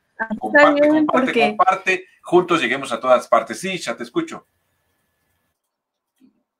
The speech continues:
Speaker 2: ¿Ibas a decir algo, Isha?
Speaker 1: Siento que igual hay personas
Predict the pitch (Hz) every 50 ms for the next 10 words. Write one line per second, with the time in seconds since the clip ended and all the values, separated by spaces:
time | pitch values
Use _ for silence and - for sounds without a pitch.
0 | _ _ _ _ _ _ _ _ _ _ _ _ _ _ _ - 190 196 175 175
1 | 170 160 165 180 180 180 170 156 156 143 - - - - - - _ _ _ _
2 | _ _ _ _ _ _ _ _ _ _ - - - - _ _ _ - - 302
3 | 285 277 302 349 349 359 349 311 262 254 233 262 254 233 226 233 233 247 269 277
4 | 277 269 - 262 254 - 269 262 254 254 262 285